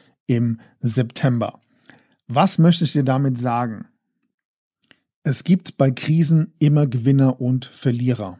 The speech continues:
Und der Trick besteht letztendlich darin, so cool zu sein, so durchdacht an gewisse Dinge heranzugehen und die Cleverness zu besitzen, genau in den Momenten zu kaufen, wo alle anderen verkaufen.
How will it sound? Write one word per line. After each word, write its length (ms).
Und 240
der 160
Trick 480
besteht 320
letztendlich 500
darin, 600
so 420
cool 220
zu 220
sein, 360
so 280
durchdacht 800
an 140
gewisse 340
Dinge 200
heranzugehen 840
und 160
die 100
Cleverness 640
zu 160
besitzen, 640
genau 420
in 220
den 340
Momenten 640
zu 260
kaufen, 800
wo 100
alle 320
anderen 560
verkaufen. 840